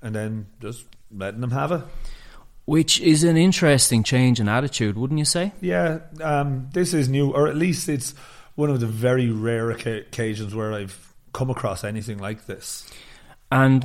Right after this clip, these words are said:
Speaker 2: there were others too who didn't shy away from being more direct,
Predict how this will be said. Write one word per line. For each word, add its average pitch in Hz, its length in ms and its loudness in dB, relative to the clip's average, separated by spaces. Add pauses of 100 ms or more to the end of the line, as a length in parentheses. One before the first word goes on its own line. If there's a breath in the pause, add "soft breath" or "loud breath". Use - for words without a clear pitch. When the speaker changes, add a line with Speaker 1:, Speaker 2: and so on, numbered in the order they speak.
Speaker 2:
there 214 140 4
were 156 160 4
others 214 360 4
too 147 260 4
who 117 100 0
didn't 117 340 0
shy 123 300 2
away 117 340 4
from 113 240 -2
being 107 200 2
more 107 200 2
direct, 110 640 -4